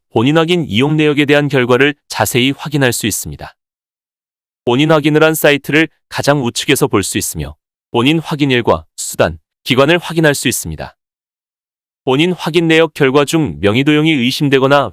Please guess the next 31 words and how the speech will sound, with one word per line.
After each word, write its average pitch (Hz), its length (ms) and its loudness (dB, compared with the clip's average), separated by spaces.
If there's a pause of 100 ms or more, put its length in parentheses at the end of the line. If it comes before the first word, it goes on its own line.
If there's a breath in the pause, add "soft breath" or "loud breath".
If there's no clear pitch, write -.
(140)
회원 160 240 2
탈퇴를 156 360 0
원하는 135 340 2
사이트의 131 500 0
경우 95 280 -4 (320)
회원 147 240 2
탈퇴를 139 400 0
바로 117 320 2
신청하실 139 600 -2
수도 - 200 -4
있습니다. - 480 -8 (840)
다만 135 380 0
은행이나 147 420 2
보험사 123 440 0
등 85 200 -4 (280)
탈퇴했을 160 500 0
때 160 180 2
불이익이 135 440 -2
발생할 131 420 0
수 - 120 -8
있는 131 160 0
사이트의 127 460 0
경우에는 117 440 -2 (340)
해당 147 200 2
업체로 147 360 0
직접 - 360 -4
탈퇴 123 340 -4
요청을 104 400 -4
해야 117 240 -4
한다고 92 320 -4
합니다. 73 340 -12